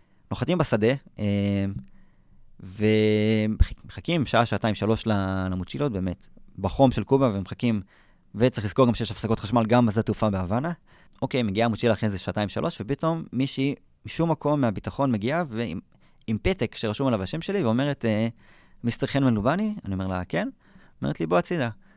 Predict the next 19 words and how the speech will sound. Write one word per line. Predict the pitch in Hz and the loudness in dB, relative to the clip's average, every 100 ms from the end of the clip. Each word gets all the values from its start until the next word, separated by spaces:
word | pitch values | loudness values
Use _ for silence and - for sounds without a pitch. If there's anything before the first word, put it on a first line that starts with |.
| - - _ _ - - | -20 -20 _ _ -20 -12
אני | 90 | -6
אומר | 92 92 | -6 -6
לה, | 95 95 95 95 | -4 -4 -4 -4
"מה, | 101 117 | -2 -2
מה | 113 | -2
קרה?" | 117 107 98 127 170 - - | -4 -4 -4 -6 -8 -18 -8
אה, | 92 92 92 95 95 | -4 -2 -2 -4 -2
ואז | 107 | -2
מה | 110 | 0
מסתבר? | 107 - 95 120 | -2 -4 -2 0
הם | 107 | 0
בעצם | 95 - 98 | -4 -4 -6
עושים | 90 113 | -4 -4
סריקה | 98 - - 101 - 113 107 98 | -4 -8 -10 -8 -2 0 2 0
או | 95 92 | -2 -4
שיקוף | 107 - 120 104 | -6 -2 -2 0
לכל | 113 | 0
התיקים | 104 92 104 | 0 -2 -2
מאחורה, | 101 90 107 123 | -2 -2 -2 -4